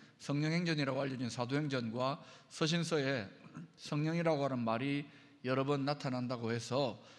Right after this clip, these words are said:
제자들이 예수님을 따라다닐 때에 성령을 다 이해했던 것은 아닙니다. 제자들이 성령을 비로소 이해하고 깨닫게 된 것은 성령께서 <clears throat> 마가 다락방에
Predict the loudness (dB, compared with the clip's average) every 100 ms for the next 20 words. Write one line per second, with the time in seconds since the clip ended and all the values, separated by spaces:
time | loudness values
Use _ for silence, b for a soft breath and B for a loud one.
0 | B B -2 4 4 4 2 2 0 0
1 | 0 0 2 2 2 0 -2 -4 -4 0
2 | 0 -2 B B B B -4 0 4 4
3 | 2 2 2 2 2 4 4 2 -2 -2
4 | -2 -2 0 2 0 -4 -10 -18 -20 B
5 | B B B B 6 8 8 6 4 2
6 | 0 0 0 0 2 2 2 -2 -2 0
7 | 4 6 4 2 0 0 0 0 0 -2
8 | -4 -6 -4 -6 -6 B B B -6 0
9 | 0 2 0 2 0 0 -6 -12 -8 -6
10 | -2 2 4 4 0 0 0 2 0